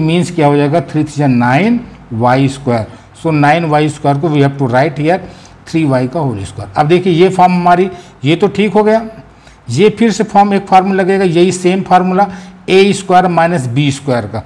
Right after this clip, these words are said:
तो क्या होता फार्मूला, already we know that फार्मूला होता है हमारे पास में X, ये तो वही लिख देंगे, same as it is उतार देंगे, इसका factorization हो गया।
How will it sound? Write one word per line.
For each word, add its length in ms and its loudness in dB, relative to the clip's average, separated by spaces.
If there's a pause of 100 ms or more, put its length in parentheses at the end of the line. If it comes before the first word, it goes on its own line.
(320)
तो 80 0
क्या 180 4
होता 220 2
फार्मूला, 520 2
already 320 -2
we 160 -2
know 140 0
that 260 0 (880)
फार्मूला 480 2
होता 220 2
है 60 2
हमारे 180 2
पास 220 0
में 220 -2 (120)
X, 260 -2 (160)
ये 140 2
तो 100 0
वही 200 4
लिख 120 4
देंगे, 320 0
same 380 -2
as 200 0
it 120 -4
is 80 -2
उतार 280 2
देंगे, 220 -2
इसका 260 -4
factorization 720 -2
हो 160 0
गया। 180 0